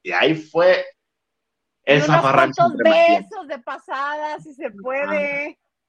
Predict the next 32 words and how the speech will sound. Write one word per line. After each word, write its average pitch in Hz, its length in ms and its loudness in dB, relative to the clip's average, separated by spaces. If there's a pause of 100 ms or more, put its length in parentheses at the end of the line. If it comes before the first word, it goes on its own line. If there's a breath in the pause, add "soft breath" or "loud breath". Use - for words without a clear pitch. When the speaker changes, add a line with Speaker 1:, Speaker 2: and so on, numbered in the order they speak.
(180)
Speaker 1:
Ajá. - 120 -16
Y 160 80 4
es 180 100 4
que 226 100 4
mira, 135 220 4
también, 98 240 -6 (680)
yo, 123 500 2 (340)
o 117 120 2
sea, 107 380 -2 (1500)
entiendo 156 600 4
y 175 60 6
no 135 140 4
entiendo 143 360 4
y 143 40 0
justifico 139 560 -2
y 147 40 2
no 127 120 2
justifico 110 480 -6
la 110 160 4
reacción 87 320 -8
de 98 60 -4
Matías. 110 520 -4 (220)
Si - 180 -10
es 82 140 -10
que 117 100 -8
pasó - 220 -12
así, - 220 -12
claro, 82 360 -2 (100)
claro 87 220 -10
está, - 240 -6
¿no? - 200 -6 (100)
Speaker 2:
Ajá, 160 380 -10